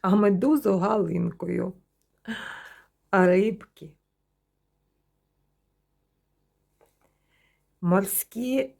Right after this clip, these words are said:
коники. Ось така чудова симфонія вийшла. Отут вже,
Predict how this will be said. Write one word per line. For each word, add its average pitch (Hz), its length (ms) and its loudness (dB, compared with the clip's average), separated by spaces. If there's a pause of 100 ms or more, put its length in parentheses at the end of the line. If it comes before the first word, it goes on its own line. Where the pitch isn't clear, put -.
(120)
коники. 175 680 0 (3750)
Ось 269 220 2
така 214 480 -2
чудова 269 1040 0 (760)
симфонія 170 960 0
вийшла. 170 680 -6 (1200)
Отут 262 640 0
вже, 180 520 0